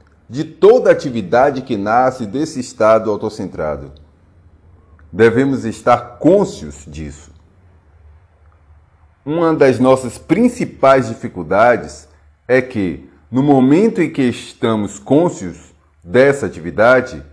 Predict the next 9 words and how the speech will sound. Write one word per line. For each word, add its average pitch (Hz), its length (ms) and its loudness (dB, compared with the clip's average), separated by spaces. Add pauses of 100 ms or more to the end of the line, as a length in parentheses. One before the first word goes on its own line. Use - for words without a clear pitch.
(460)
queremos 143 500 4
moldá-la, 107 800 2 (160)
controlá-la, 98 880 0 (460)
condená-la 110 1000 -2
ou 165 420 4
modificá-la. 78 800 -10 (420)
E, 160 480 -6 (280)
por 113 180 -4
isso, 117 500 -6